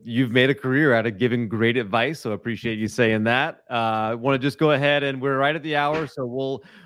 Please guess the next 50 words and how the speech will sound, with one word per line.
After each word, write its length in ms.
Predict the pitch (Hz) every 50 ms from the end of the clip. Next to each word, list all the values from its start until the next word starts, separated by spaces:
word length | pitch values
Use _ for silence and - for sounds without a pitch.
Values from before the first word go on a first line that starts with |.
| - - -
we'll 120 | 131 156
let 200 | 180 190 185 -
you 80 | 165 165
out 100 | 160 165
of 80 | 165 151
here. 240 | 160 160 165 165
Let 120 | 156 151 156
me 100 | 160 151
just 180 | 151 147 -
go 120 | - 151 147
ahead 280 | 139 143 143 135 117 117
real 180 | 120 143 160
quick 260 | 147 - - 156 147 117
and 80 | 120 127
just 160 | 127 - _
plug 180 | - 147 139
our 120 | 135 131 120
team. 320 | - - 139 135 135 127
Major 540 | 127 131 135 139 120 135 143 139 135 - - _ _ _ _ _ _ _ - 117
does 200 | 113 156 156 131
a 60 | 147
fantastic 720 | - - 160 156 151 147 135 151 143 139 135 120 - 135 110
job 300 | - 131 127 123 127 113
with 100 | 123 120
everything 300 | 123 120 127 117 127 127
that 80 | 123
he's 140 | 113 113 98
doing. 200 | 92 120 120 123
He's 100 | 117 104
got 100 | 113 113
a 60 | 107
show 240 | 110 - - 139 139
that's 120 | 143 139 -
gonna 140 | 139 127
be 60 | 123 117
launching 360 | 117 113 117 104 117 117 107
very 240 | 110 117 120 120 113
soon. 480 | - - 120 117 113 117 117 117 113
It's 100 | 110 -
gonna 140 | - 120 110
be 60 | 107
touching 220 | - 117 101 107 117
on 120 | 117 104
some 180 | - 110 107 95
great 400 | - 113 104 107 117 127 127 -
subjects 540 | - 123 117 107 98 113 113 113 104 -
that 160 | - 113 95 -
the 60 | 104
fantasy 380 | - 117 117 117 104 - 117
community 540 | 104 - 120 120 117 117 113 107 117 113 98